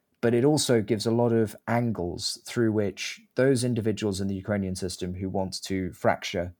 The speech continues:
their political unity, uh, can exploit that. And so the Russian services are definitely preparing to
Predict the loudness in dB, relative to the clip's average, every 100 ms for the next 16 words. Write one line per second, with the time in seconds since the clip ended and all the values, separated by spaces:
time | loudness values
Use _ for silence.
0 | _ 2 2 2 -4 -4 -6 -4 -4 -6
1 | -8 -10 _ _ _ _ _ -2 2 2
2 | 0 -4 -2 0 0 0 -4 -4 -12 _
3 | -2 0 0 -2 -2 0 2 0 -2 -2
4 | 0 0 -2 -2 -2 -2 -4 -4 -4 -4
5 | -6 -10 -10 -8 -2 0 0 -4 -6 -4
6 | -4